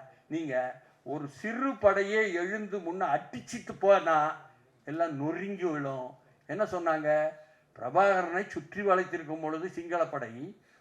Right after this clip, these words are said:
ஒரு சிறு குழு தான் அடிச்சு நொறுக்கி அந்த என்சர்க்கிள்மெண்ட் என்று சொல்லக்கூடிய சுற்றி வளைத்தல்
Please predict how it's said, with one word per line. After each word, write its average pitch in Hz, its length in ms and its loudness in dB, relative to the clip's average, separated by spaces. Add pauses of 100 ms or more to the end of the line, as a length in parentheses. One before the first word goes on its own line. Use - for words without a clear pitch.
ஒரு 127 200 -8
சிறு 220 480 -6
குழு 160 300 -6
தான் 131 360 -4 (260)
அடிச்சு - 480 -2
நொறுக்கி 202 600 2
அந்த 180 160 -2
என்சர்க்கிள்மெண்ட் 196 840 -2
என்று 170 200 -6
சொல்லக்கூடிய 185 520 -2
சுற்றி 175 220 -6
வளைத்தல் 190 360 0